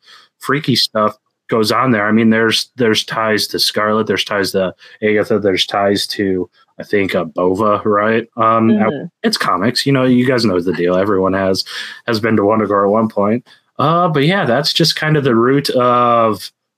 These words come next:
Speaker 1: um, all things chaos magic. It is interesting. I mean, we got some kind of pseudo establishing shots, but we don't really know where Wundagore is, right? Is it even in this plane of existence, or where,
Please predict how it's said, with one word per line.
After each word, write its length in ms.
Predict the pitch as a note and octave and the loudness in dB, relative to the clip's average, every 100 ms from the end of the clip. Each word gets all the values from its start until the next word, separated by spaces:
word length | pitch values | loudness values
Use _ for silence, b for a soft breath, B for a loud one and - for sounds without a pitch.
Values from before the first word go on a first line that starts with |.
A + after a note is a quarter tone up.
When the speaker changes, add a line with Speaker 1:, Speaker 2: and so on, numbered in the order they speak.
| - | -4
Speaker 1:
um, 680 | A#2 A#2+ A#2+ A#2+ A#2 A2+ - _ _ _ _ - | 0 2 2 4 2 2 -2 _ _ _ _ -4
all 180 | A#2+ A#2 | -2 0
things 260 | A#2+ A2 | -2 -2
chaos 340 | - C3 C#3 - | -2 0 0 0
magic. 360 | F#2+ G2 G#2 | 0 0 0
It 100 | D#3+ | 2
is 160 | A#3 G#3 | 2 2
interesting. 960 | D#3 E3 - C3+ B2+ - C3 B2+ A2+ - _ _ _ _ - | 0 -2 0 0 0 0 0 2 0 -4 _ _ _ _ -2
I 20 | |
mean, 160 | D#3 E3+ | 2 2
we 80 | |
got 260 | B2+ D#3+ E3+ | 2 0 -2
some 520 | - - C3+ D3 D#3+ | -2 0 0 2 2
kind 360 | - C#3 D3 D3+ | 0 -4 0 2
of 360 | D3 D3 C#3+ | 2 2 2
pseudo 480 | - - B2 C#3 C#3+ | 0 0 0 2 0
establishing 560 | C#3+ - C#3+ D3 D3 C#3+ | 0 -2 -2 0 0 0
shots, 400 | - C#3+ D3 - | 0 -2 -4 -2
but 100 | A2+ | 0
we 220 | A#2 D3+ | 2 2
don't 340 | C#3+ C#3 C3 | 2 0 2
really 300 | A2+ B2 A#2 A2 | 2 2 2 2
know 540 | A2 A2+ G#2+ G2+ F2+ _ _ _ _ _ _ - | 2 2 2 0 -4 _ _ _ _ _ _ -6
where 280 | G#2 G#2+ | -2 2
Wundagore 600 | G2+ G#2 G2 F#2 F#2+ F#2 G2 | 2 2 0 0 0 2 2
is, 320 | G2+ F2 E2+ | 2 0 0
right? 300 | F2+ G2+ A#2 | 0 0 0
Is 160 | A#2 | 0
it 80 | A2 | 0
even 220 | A#2+ A#2+ | 0 0
in 160 | A#2 A2+ | 0 2
this 180 | A2+ - | 0 -2
plane 380 | - A2+ A#2 A2 | -4 -2 0 0
of 100 | G#2+ | -2
existence, 720 | G2+ G#2 A2 - A#2+ A2+ - | -2 0 0 0 -2 -2 -2
or 200 | F#2 F#2 | -2 -4
where, 640 | F2+ G2+ A2+ A2+ A2+ A2 | -2 -2 0 0 0 -2